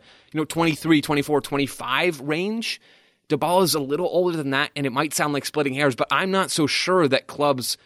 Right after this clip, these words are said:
should be lining up for Dybala, but maybe the fact that he's on a free, and of course you have to pay his wages, which are very much not free,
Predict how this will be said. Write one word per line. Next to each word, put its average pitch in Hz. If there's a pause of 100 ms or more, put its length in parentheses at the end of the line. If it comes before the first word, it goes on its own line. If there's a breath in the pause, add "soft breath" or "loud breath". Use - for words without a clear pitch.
(220 soft breath)
should 208
be 143
lining 139
up -
for 147
Dybala, 135
but 180
maybe 220
the 170
fact 160
that 151
he's 143
on 147
a 127
free, 139
and 139
of 127
course 151
you 151
have 139
to -
pay 127
his 123
wages, 120
which 123
are 123
very 123
much 120
not 135
free, 110